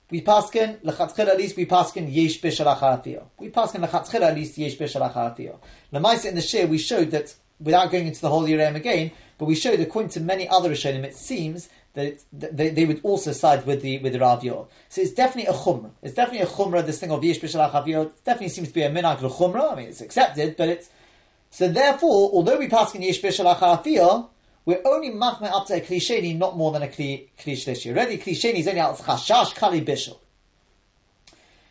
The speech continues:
And based on the Yereim, we see that anything, although the Chazon Ish wanted to be more makel, but they say you got the Yereim and Furush, anything where we're not sure whether it's kali abishul or not, you have to treat it as kali abishul. And kali abishul, where they're not cooked at all,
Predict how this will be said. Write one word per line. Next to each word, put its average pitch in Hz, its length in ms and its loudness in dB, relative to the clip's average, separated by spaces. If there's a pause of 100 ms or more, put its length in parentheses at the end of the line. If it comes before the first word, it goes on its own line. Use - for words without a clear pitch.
(140)
And 147 140 -2
based 311 260 2
on 208 120 0
the 185 100 0
Yereim, 185 300 2
we 175 80 0
see 214 300 -6
that 156 360 -2 (380)
anything, 202 560 0
although 127 180 -12
the 123 80 -12
Chazon 131 260 -2
Ish 151 200 -6
wanted 123 240 -8
to 123 80 -6
be 127 220 -2
more 123 200 -6
makel, 196 320 0
but - 240 -2 (460)
they 139 40 -14
say 147 360 -4 (340)
you 127 80 -10
got 151 140 -2
the 147 60 -2
Yereim 143 200 2
and 135 100 -8
Furush, 180 300 0 (260)
anything 233 380 -2
where 170 140 4
we're 151 120 0
not 165 220 0
sure 208 240 0
whether 147 140 0
it's - 100 -12
kali 156 200 2
abishul 139 360 2
or 127 140 -2
not, 160 320 2 (240)
you 139 60 2
have 135 120 2
to 135 100 -10
treat 165 280 -2
it 156 120 -2
as 135 160 -2
kali 131 220 2
abishul. 120 400 0 (1040)
And 135 160 -6
kali 339 240 4
abishul, 220 500 4
where 175 80 2
they're 156 100 0
not 165 140 -6
cooked - 260 -10
at 156 160 -4
all, 214 360 -2